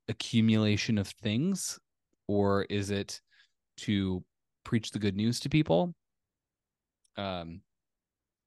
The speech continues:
and is it, is it to, you know, have the,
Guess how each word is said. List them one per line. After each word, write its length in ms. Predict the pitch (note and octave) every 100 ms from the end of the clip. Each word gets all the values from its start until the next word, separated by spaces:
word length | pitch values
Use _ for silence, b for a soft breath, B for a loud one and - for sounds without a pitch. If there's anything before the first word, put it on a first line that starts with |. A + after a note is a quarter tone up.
| _ -
and 440 | G#2 F#2 F#2 - _ b b b b b b b b
is 160 | - G2+
it, 160 | G2+ - -
is 160 | G#2+
it 100 | G#2+ -
to, 500 | G#2 G2 F#2 F2+ - _
you 120 | G2
know, 380 | F2+ E2 E2+ G2 _ _ _ _ _ _ _ _ -
have 600 | - A2 G2+ G2 F#2+ - _ F#2
the, 420 | G2+ G#2 G2